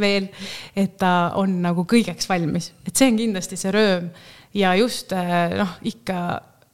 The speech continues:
noore inimese puhul on ka see, et tegelikult mul on nii palju rohkem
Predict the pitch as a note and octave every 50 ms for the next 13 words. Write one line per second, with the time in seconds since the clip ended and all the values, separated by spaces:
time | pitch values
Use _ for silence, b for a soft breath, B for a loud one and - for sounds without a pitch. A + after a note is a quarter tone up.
0 | _ _ _ _ _ _ _ - A3 A#3+ B3 B3 A3+ G#3 G3 F#3+ G3 G3 F#3+ F#3
1 | F3+ E3+ F#3 F3 E3+ F#3+ E3+ F#3 F#3 F#3 F#3 F#3+ F#3 A3 A3 F#3+ G#3 G#3+ G3 F#3
2 | F#3 F3+ - - G#3 G#3+ G3+ F#3+ F#3+ - - F#3+ F#3 F#3 F#3 F#3 F#3 G3 F#3 F3
3 | G3+ F3+ F#3 F3+ F3+ F3 - - F#3+ F3+ F3 F3